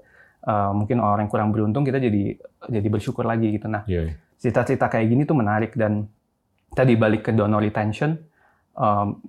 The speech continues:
Speaker 1: kita tuh punya behavior itu sebenarnya,
Speaker 2: Iya.
Speaker 1: orang untuk repeatedly giving. Tinggal gimana kita jaga trust dan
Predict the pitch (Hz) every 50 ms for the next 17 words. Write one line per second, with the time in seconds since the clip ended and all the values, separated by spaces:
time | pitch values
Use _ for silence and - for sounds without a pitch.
0 | - - 123 - 143 123 143 147 143 120 110 104 107 107 104 113 104 104 113 107
1 | 104 - 123 123 - 117 - 120 113 107 107 104 101 101 101 107 - 107 107 107
2 | 107 104 - 101 - 110 101 104 - 113 - 120 - - 110 104 104 107 101 104
3 | 104 104 107 113 117 131 135 127 120 107 110 117 127 120 127 - 113 104 104 104
4 | 101 107 101 101 - - 110 104 98 - - - 107 101 98 101 98